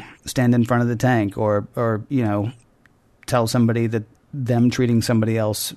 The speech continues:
differently because their skin color is different, or, you know, uh, saying it's okay if that guy and that guy wanna get married. You know,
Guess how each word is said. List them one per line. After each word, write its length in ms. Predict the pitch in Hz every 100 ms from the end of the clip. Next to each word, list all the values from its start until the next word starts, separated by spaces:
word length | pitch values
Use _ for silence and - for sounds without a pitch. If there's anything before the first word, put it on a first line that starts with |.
| 139
differently 480 | 120 113 117 110 107
because 400 | 104 110 113 104
their 120 | 110
skin 300 | - 117 110
color 280 | 107 98 95
is 100 | 98
different, 420 | 104 101 98 95
or, 320 | 110 107 104 104
you 140 | 135
know, 420 | 107 98 98 104 - -
uh, 280 | - - 120
saying 280 | 113 120 117
it's 140 | 110
okay 280 | 123 120 160
if 120 | 117
that 180 | 110 120
guy 140 | 117
and 160 | 107 107
that 160 | 107 101
guy 160 | 104
wanna 180 | 98 98
get 160 | 101 104
married. 500 | 113 95 90 98 107 - _ -
You 120 | 120
know, 260 | 107 110